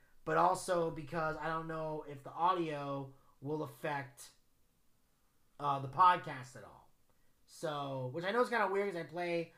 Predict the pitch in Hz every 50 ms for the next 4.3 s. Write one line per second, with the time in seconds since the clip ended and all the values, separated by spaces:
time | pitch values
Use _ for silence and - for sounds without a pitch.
0 | - - - _ _ - 147 156 160 156 156 147 151 151 156 151 165 165 170 165
1 | 165 170 170 170 165 170 165 160 165 165 160 - 170 165 - - 165 147 - -
2 | 170 165 165 165 160 147 139 143 151 151 151 147 143 147 143 143 147 147 147 147
3 | 143 - - _ - - - - - - - - 151 147 143 135 131 131 127 127
4 | 131 127 127 131 127